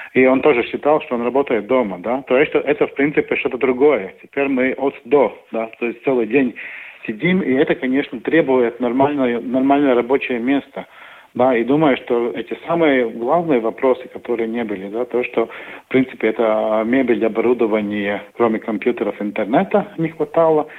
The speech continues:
И другая часть, там, к-, другая часть проблемы, и вот на во-, на ваш во-, вопрос отвечаю уже,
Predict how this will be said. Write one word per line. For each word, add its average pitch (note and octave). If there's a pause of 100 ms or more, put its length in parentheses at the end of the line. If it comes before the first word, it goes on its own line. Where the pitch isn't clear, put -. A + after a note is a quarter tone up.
(460)
И C#3
другая C3
часть, D3+
там, B2+
к-, B2+
другая B2+
часть D3+
проблемы, C3+
и A#2
вот A#2
на B2
во-, B2+
на B2
ваш D3
во-, C#3+
вопрос D3
отвечаю C3
уже, B2